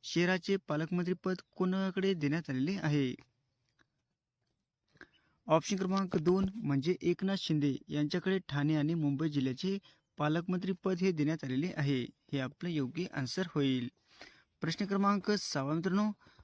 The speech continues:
आफ्रिकन खंडातील कोणता देश ब्रिक्सचा नववा अधिकृत भागीदार बनलेला आहे? आफ्रिका खंडातील कोणता देश आहे जो ब्रिक्सचा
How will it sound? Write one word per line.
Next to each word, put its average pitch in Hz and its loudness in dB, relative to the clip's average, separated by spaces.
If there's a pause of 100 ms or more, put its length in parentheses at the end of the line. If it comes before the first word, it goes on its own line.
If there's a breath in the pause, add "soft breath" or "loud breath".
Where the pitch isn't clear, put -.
(200 soft breath)
आफ्रिकन 196 2
खंडातील 185 0
कोणता 185 0
देश 190 2
ब्रिक्सचा 170 0
नववा 160 0
अधिकृत 170 -2
भागीदार 143 0
बनलेला 139 0
आहे? 135 0 (460)
आफ्रिका 156 -2
खंडातील 135 0
कोणता 139 -4
देश 131 -2
आहे 127 -4
जो 160 -2 (840 loud breath)
ब्रिक्सचा 202 2